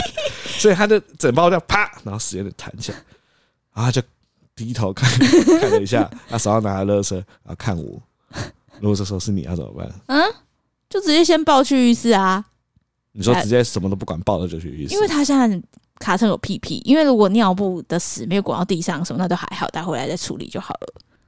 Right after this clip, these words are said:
Speaker 1: 哦，所以你不怕他屎滚到地上？
Speaker 2: 我不怕，因为那再擦就好。重点是他的屁屁有屎啊，那再更恐怖吧？
Speaker 1: 哦，那我当下看到的那个状况，我就说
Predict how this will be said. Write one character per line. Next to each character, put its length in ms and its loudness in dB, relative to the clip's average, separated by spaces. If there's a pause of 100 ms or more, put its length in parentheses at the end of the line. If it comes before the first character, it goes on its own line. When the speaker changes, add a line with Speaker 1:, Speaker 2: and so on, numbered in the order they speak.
(140)
Speaker 1:
哦， 320 2
所 120 4
以 40 4
你 100 2
不 180 -8
怕 200 0
他 120 2 (120)
屎 260 -6
滚 160 -10
到 140 -4
地 140 -10
上？ 260 -10
Speaker 2:
我 120 2
不 140 -2
怕， 220 2
因 60 0
为 60 -2
那 120 -2
再 100 4
擦 260 4
就 140 4
好。 160 6
重 120 4
点 100 6
是 100 4
他 160 4
的 60 6
屁 180 4
屁 220 0
有 160 4
屎 320 -6
啊， 180 -6
那 100 8
再 120 4
更 220 0
恐 160 -4
怖 180 -8
吧？ 120 -10 (320)
Speaker 1:
哦， 400 -8
那 120 4
我 200 4
当 240 2
下 160 4
看 220 -2
到 140 4
的 120 0
那 80 -2
个 120 -2
状 200 -2
况， 240 -6 (640)
我 120 0
就 140 4
说 320 2